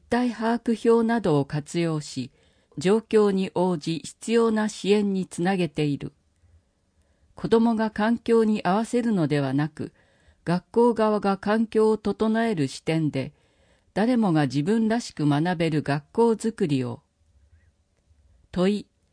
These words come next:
不登校を経験した児童の中学校進学時の支援は？答え、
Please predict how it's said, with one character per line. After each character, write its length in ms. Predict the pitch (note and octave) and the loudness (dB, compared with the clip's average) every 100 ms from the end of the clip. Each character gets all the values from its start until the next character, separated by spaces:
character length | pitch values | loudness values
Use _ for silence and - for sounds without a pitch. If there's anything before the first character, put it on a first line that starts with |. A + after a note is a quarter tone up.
| _ _ | _ _
不 80 | - | -2
登 200 | A#3+ B3+ | 0 0
校 320 | - F3+ D#3+ | -2 0 2
を 60 | C#3+ | 0
経 280 | - F#3 G3+ | 0 -2 0
験 300 | G3 F#3 F#3 | -2 -2 -4
し 140 | - | -4
た 160 | F3+ F3+ | -6 -4
児 160 | G#3+ | -2
童 260 | G#3+ G3 D#3+ | 0 0 2
の 200 | C#3 C3+ | 0 -2
中 320 | - A3 A3+ | -4 -2 0
学 200 | A3+ A#3+ _ | 0 -4 _
校 220 | - D3 D3 | -4 -4 -4
進 300 | - G#3+ G#3+ | -2 -2 0
学 280 | A3+ A#3 | -2 -4
時 120 | G#3 E3 | -2 -2
の 140 | C3+ | -2
支 240 | - D#3+ | -4 -4
援 300 | E3 D#3+ E3 | -2 -2 -2
は？ 220 | D3+ F#3 - _ _ _ _ _ _ _ _ _ | -2 -4 -12 _ _ _ _ _ _ _ _ _
答 360 | - F3+ D#4 C#4 | -6 -4 -4 -4
え、 140 | - | -6